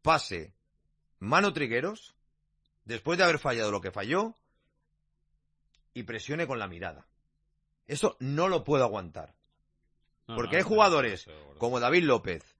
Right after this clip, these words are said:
Speaker 1: Marc Roca, otros jugadores que pierden un balón y van inmediatamente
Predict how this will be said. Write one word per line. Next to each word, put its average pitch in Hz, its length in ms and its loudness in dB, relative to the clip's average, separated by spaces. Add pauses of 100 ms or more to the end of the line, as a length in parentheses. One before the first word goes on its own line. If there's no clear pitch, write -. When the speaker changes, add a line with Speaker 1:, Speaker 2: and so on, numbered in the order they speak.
(300)
Speaker 1:
Marc 151 260 2
Roca, 101 540 -4
otros 180 320 2
jugadores 151 420 4
que 113 140 -2
pierden 202 280 0
un 190 120 0
balón 156 380 4 (260)
y 147 100 -2
van 185 180 6
inmediatamente 170 1000 0